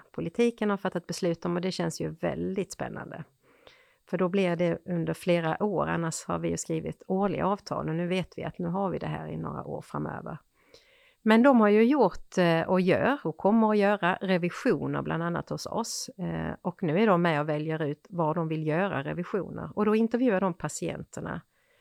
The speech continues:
Hur man upplever att vara patient. Det kan vara på en öppenvårdsmottagning eller inom, inom, eh, heldygnsvården.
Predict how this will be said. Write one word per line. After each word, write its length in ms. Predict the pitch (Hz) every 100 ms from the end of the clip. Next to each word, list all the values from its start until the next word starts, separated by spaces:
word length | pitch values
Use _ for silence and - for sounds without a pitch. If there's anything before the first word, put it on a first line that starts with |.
| _ _
Hur 160 | 208
man 160 | 196 185
upplever 800 | 226 247 - 180 156 151 151 147
att 280 | 165 147 165
vara 260 | 165 170
patient. 580 | - 165 - - - 165
Det 80 | 175
kan 160 | 208
vara 120 | 202 190
på 160 | -
en 100 | 165
öppenvårdsmottagning 960 | - - 226 233 - 226 226 220 233 240
eller 300 | 208 180 170
inom, 400 | 165 165 165 160 - _ _ _ _ _ -
inom, 480 | 175 165 160 160 151
eh, 180 | -
heldygnsvården. 920 | 151 180 180 175 170 160 - - 170